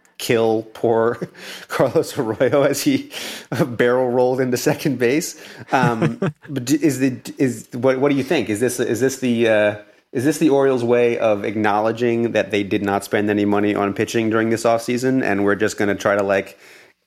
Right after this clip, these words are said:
Speaker 1: put the pedal all the way down for the entirety of this year and score as many runs and get thrown out as many times as we can?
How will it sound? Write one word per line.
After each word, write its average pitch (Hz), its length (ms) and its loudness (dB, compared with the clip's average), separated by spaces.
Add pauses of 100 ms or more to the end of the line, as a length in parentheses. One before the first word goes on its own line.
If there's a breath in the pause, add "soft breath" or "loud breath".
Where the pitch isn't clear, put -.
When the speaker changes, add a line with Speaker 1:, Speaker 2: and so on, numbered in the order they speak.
(200)
Speaker 1:
put 123 220 0 (160)
the 110 80 0
pedal 113 380 0
all 104 320 2
the 110 80 -2
way 107 220 2
down 104 500 0
for 113 180 -2
the 104 160 0
entirety 107 560 0
of 101 160 -4
this 104 180 -4
year 113 260 0
and 101 200 0
score 107 320 0
as 101 80 0
many 104 280 0
runs 107 380 0
and 101 200 0
get 104 320 0
thrown - 460 -2
out 104 120 0
as 104 80 -6
many 107 180 -4
times 104 280 -2
as 104 80 -8
we 107 100 -2
can? 127 340 -2